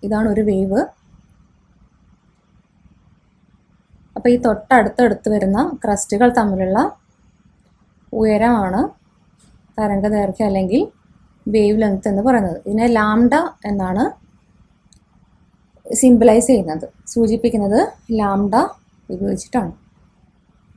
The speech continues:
പീരിയഡ്. തരംഗം സഞ്ചരിക്കുമ്പോൾ മാധ്യമത്തിലെ ഒരു കണിക ഒരു കമ്പനം പൂർത്തിയാക്കാൻ എടുക്കുന്ന സമയത്തിനാണ് തരംഗത്തിന്റെ പീരിയഡ് എന്ന് പറയുന്നത്. ഇത്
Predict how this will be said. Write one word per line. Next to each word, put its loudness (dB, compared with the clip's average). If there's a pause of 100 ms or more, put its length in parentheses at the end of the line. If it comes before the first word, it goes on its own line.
(3750)
പീരിയഡ്. 2 (240)
തരംഗം 4
സഞ്ചരിക്കുമ്പോൾ 2 (200)
മാധ്യമത്തിലെ 2
ഒരു 2
കണിക -2 (180)
ഒരു 2
കമ്പനം 2
പൂർത്തിയാക്കാൻ -2
എടുക്കുന്ന -2
സമയത്തിനാണ് -2 (460)
തരംഗത്തിന്റെ 0 (100)
പീരിയഡ് 4
എന്ന് 2
പറയുന്നത്. -2
ഇത് 0